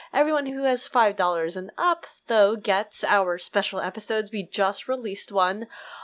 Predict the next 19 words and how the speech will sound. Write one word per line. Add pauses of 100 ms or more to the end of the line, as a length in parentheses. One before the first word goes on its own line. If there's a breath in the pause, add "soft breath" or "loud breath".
(140 loud breath)
uh,
talking
about (140)
prophecy,
prophets,
and
seers,
inspired
by
our
chat (120)
with (600 loud breath)
Quinn
of
Ideas
in
Ice
and
Fire